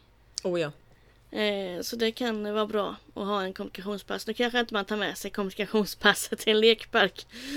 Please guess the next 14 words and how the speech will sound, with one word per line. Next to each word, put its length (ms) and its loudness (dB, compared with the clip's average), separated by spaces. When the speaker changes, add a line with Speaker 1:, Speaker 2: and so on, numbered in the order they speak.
Speaker 2:
men 140 4
det 80 10
var 160 6
det 100 8
exemplet 600 2
som 100 2
kom 160 2
upp 180 -2
i 20 -2
huvudet 320 2
på 60 -10
mig 180 -2
nu. 100 -4
Eh, 640 10